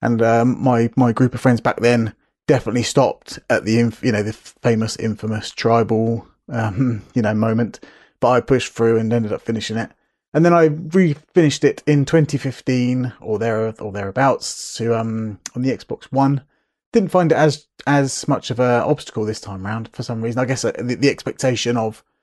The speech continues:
or the, the surprise of the tribals, I know we're talking about it already, meant the game felt a lot longer, but going into it knowing that, I was like, "You know what, I'm ready for this." And you kind of plan for it, and, you know, you, you kind of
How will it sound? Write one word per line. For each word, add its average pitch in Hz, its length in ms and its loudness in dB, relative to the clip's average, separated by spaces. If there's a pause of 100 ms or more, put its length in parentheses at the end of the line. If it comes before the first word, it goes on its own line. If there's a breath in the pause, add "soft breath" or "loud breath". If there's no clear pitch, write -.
(200)
or 147 120 2
the, 131 80 -6
the 156 200 0
surprise 135 440 2
of 104 80 -10
the 120 80 -4
tribals, 117 640 0
I 131 60 -6
know 123 100 0
we're 110 60 0
talking 117 260 -4
about 110 120 0
it 82 60 0
already, 107 440 0 (640)
meant 107 260 -4
the 135 60 -2
game 123 260 2
felt - 180 0
a 120 40 0
lot 123 160 -2
longer, 147 320 4
but - 160 0
going 139 260 4
into 131 180 -2
it - 60 -4
knowing 135 340 2
that, 98 300 -6
I 127 60 -2
was 120 120 -2
like, - 140 -2
"You 175 100 2
know 180 100 4
what, 139 100 4
I'm 143 120 4
ready 147 180 4
for - 120 -12
this." 85 280 -6
And 135 100 0
you 135 100 0
kind 135 200 2
of - 160 -6
plan 120 380 -2
for 120 280 2
it, 110 220 -2
and, 107 260 -10
you 113 80 -6
know, 101 80 -6
you, 110 160 -6
you 123 160 -8
kind 117 240 -2
of - 160 -4